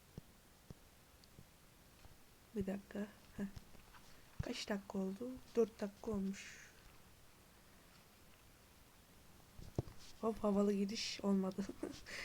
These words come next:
Sesim biraz kısık, kusura bakmayın ya.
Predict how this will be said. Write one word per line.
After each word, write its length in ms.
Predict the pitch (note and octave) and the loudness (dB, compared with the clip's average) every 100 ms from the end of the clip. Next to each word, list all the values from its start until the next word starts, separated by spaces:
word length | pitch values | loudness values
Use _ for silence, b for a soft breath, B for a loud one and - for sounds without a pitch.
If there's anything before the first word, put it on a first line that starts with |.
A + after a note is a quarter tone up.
| B - - - - - - - - - - - - - - - - - - - - - - - - - - - - - | B -10 -20 -20 -20 -20 -14 -14 -12 -14 -14 -16 -18 -20 -20 -20 -20 -20 -20 -20 -16 -16 -16 -18 -20 -18 -18 -20 -20 -6
Sesim 380 | A#3+ A3 B3+ | -4 2 6
biraz 280 | B3+ B3 B3 | 8 8 6
kısık, 340 | - A3 - - | 6 10 8 10
kusura 440 | - G#3 G3+ G#3 | 10 12 12 10
bakmayın 540 | G3+ - G3 F3+ F3+ | 10 8 8 4 4
ya. 120 | F3+ | -2